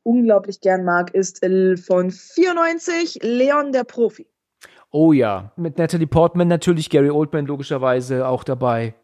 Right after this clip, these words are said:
Speaker 2: Jean Reno nicht vergessen.
Speaker 1: Das, ob das nicht eher ins Action-Thema reinspielt, aber ich, ich finde, es ist so ein Misch aus beidem,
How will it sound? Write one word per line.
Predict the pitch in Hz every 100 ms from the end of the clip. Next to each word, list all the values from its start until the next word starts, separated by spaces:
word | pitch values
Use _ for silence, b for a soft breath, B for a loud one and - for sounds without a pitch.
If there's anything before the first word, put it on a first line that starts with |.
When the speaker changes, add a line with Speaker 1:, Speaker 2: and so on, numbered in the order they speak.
| 147
Speaker 2:
Jean | 135 135
Reno | 131 131 135
nicht | 131 -
vergessen. | 127 120 110 113
Speaker 1:
Das, | 107 - - _ _ _
ob | 220
das | 262 262
nicht | 254
eher | - 269 233
ins | 233 -
Action-Thema | 277 - - - 277 269 247 _ - 254 247 240 226
reinspielt, | 220 220 240 - - 226 233 233 208
aber | 208 208
ich, | 208 -
ich | 208 -
finde, | 262 262
es | 240
ist | 247
so | 262
ein | 240 233
Misch | 262
aus | 233 208
beidem, | _ 196 208 240 220